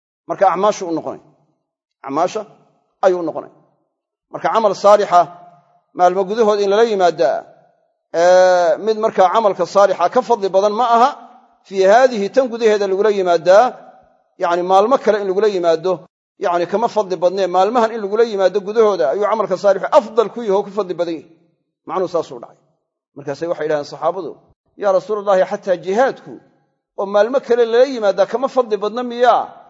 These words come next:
camalka saalixa maalmahan lala imanayo?" Markaasaa nebigu yidhi, calayhi salaatu wasalaam, "Xataa jihaadka, ee, maalmo kale lala yimaado,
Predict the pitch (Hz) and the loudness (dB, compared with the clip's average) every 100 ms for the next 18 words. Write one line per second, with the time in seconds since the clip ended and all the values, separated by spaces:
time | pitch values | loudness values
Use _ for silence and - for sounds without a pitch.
0 | _ _ 262 277 240 214 208 247 240 202 | _ _ -4 -2 0 -2 0 0 2 0
1 | 214 214 214 196 196 196 175 104 - _ | 0 0 2 4 4 2 -6 -8 -18 _
2 | _ _ _ _ _ _ _ _ _ 127 | _ _ _ _ _ _ _ _ _ -10
3 | - 151 180 180 175 160 156 156 170 156 | -6 -4 -2 -4 -4 -2 -2 -2 -4 -6
4 | 170 170 165 160 - 160 165 - - 185 | -2 -2 -2 -10 -4 -2 -2 -4 -2 -4
5 | 156 170 208 226 226 226 - - _ _ | -2 4 6 4 2 0 0 -14 _ _
6 | _ _ _ _ - 170 175 170 180 208 | _ _ _ _ -2 0 2 2 0 0
7 | 214 202 196 208 240 226 220 208 | -2 -2 0 0 0 2 0 4